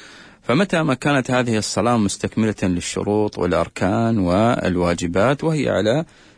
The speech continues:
السنة التي أخبر النبي صلى الله عليه وسلم عنها، فالنبي عليه الصلاة والسلام أن أخبر أن م-،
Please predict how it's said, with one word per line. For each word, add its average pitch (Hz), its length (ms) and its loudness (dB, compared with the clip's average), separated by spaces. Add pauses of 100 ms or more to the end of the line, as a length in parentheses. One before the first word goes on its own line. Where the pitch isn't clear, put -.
(140)
السنة 147 440 0
التي 110 640 -4
أخبر 95 360 -2
النبي 95 200 0
صلى 95 220 0
الله 92 340 0
عليه 90 320 -2
وسلم 107 680 -2
عنها، 143 440 -2 (680)
فالنبي 110 360 0
عليه 104 220 0
الصلاة 101 440 -2
والسلام 101 800 -2 (880)
أن 147 160 0 (440)
أخبر 101 540 -2
أن 110 200 0
م-، 95 400 -4